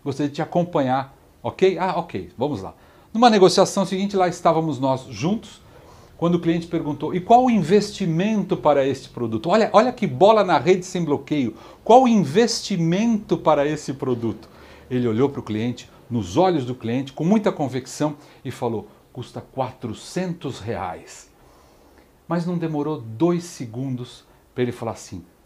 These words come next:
"Mas eu dou garantia, mas eu entrego amanhã, mas eu tenho estoque, mas eu tenho uma equipe de montagem." Amigos, amigas, esse "mas" coloca em questão, coloca em dúvida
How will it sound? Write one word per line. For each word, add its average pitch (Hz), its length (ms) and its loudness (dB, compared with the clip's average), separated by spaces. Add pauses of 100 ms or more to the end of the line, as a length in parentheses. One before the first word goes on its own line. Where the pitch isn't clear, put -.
(120)
"Mas 113 400 -2
eu 117 140 -4
dou 98 240 -6
garantia, 127 760 -10 (480)
mas 123 640 -2
eu 147 120 -4
entrego 135 460 -6
amanhã, 151 540 -4 (260)
mas 135 580 -2
eu 160 120 0
tenho 160 360 -2
estoque, 156 720 -2 (240)
mas 160 540 2
eu 170 80 0
tenho 185 160 2
uma 180 100 0
equipe 180 360 -6
de 160 100 -6
montagem." 127 720 -4 (680)
Amigos, 123 600 -4
amigas, 95 720 -12 (320)
esse 147 320 -6
"mas" 127 480 -2
coloca 139 500 -2
em 135 140 -8
questão, 131 440 -6
coloca 147 360 -6
em 123 80 -4
dúvida 131 420 -6